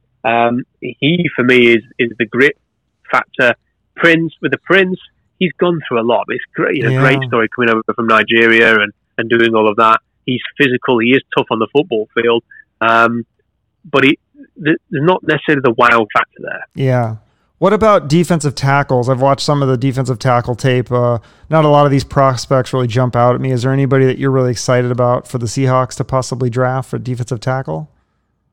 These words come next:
Speaker 1: Devon Hamilton at Ohio State is the name that I would throw out there. He's, you know, people just pigeonhole him as a,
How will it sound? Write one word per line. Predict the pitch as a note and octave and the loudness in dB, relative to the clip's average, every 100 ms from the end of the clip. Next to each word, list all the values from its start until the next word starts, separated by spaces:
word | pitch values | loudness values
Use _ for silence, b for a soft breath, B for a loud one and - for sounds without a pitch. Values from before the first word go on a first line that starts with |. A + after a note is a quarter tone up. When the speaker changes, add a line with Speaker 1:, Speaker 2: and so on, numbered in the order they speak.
| _ _ _ _ - | _ _ _ _ -4
Speaker 1:
Devon | C3 E3+ F3+ | 0 2 4
Hamilton | C#3+ D#3+ C#3 B2+ | 4 4 2 2
at | B2 C3 | 2 4
Ohio | A#2 B2 A#2+ | 4 4 2
State | - B2 A#2+ A2+ | 0 0 2 0
is | G#2+ | -2
the | |
name | A2+ A2 | -2 0
that | A2 | -2
I | |
would | G#2+ - | -2 -4
throw | - A2+ | -2 0
out | A#2 A#2 | 0 0
there. | A2+ - b b - | -2 -2 b b -4
He's, | C#3+ D3 C#3 _ _ _ - F3+ | 0 0 -2 _ _ _ -20 -14
you | F3 C3+ | -6 -4
know, | B2 | -2
people | E3 E3+ | 0 0
just | C#3 - _ - | -2 -8 _ -4
pigeonhole | D3 C#3 C#3 B2+ A#2+ | -4 -2 -2 0 2
him | A#2 | 0
as | A2 | -2
a, | A2+ | -4